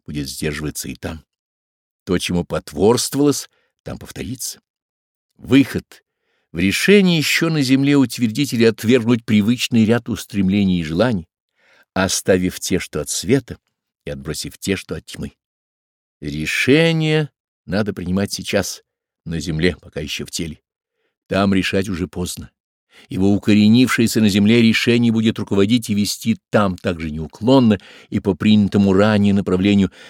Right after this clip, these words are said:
как катится по рельсам вагон, получивший толчок от паровоза, то есть до тех пор, пока не исчерпается инерция энергии, приведшей его в движение.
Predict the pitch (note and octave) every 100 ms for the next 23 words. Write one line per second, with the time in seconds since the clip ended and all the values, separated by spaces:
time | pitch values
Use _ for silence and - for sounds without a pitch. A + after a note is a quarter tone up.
0 | - G2+ F#2+ - - - C#3 E3+ - D#3+
1 | - D#3 D3 C#3+ D3 - C#3+ C3 B2 G#2+
2 | F#2+ D2 _ _ _ - F#2+ - - -
3 | G2+ G2 - G#2 F#2+ - F2+ F2+ F#2+ -
4 | - _ _ _ _ - E2+ D2 F2 -
5 | F#2+ F2+ F2 F2+ F2 F2 - - F#2+ -
6 | F#2 - F#2 G2 F#2+ - F#2+ G2+ F#2+ E2
7 | D#2+ _ _ _ _ _ _ _ _ _
8 | _ - E2 E2 F2 - - E2 D#2 C#2+
9 | D2 D2+ D2+